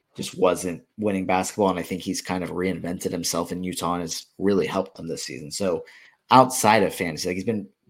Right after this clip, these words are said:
much better for fantasy. But even outside of that, I just think it's cool to see him bounce back like that.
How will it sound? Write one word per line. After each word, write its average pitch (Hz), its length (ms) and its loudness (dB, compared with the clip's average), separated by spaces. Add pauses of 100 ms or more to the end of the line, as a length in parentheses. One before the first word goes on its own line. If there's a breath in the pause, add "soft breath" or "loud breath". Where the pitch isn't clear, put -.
(240)
much 123 220 2
better 101 200 2
for 85 80 -10
fantasy. 107 640 -4 (520 soft breath)
But 104 120 2
even 117 160 2
outside 98 360 2
of 87 60 2
that, 80 100 -2
I 80 40 -2
just 80 160 -8
think 85 140 -4
it's 80 120 -6
cool 92 220 -2
to 80 60 0
see 87 200 -4
him 82 200 -8
bounce 71 260 -10
back 62 240 -10
like 62 180 -14
that. - 180 -14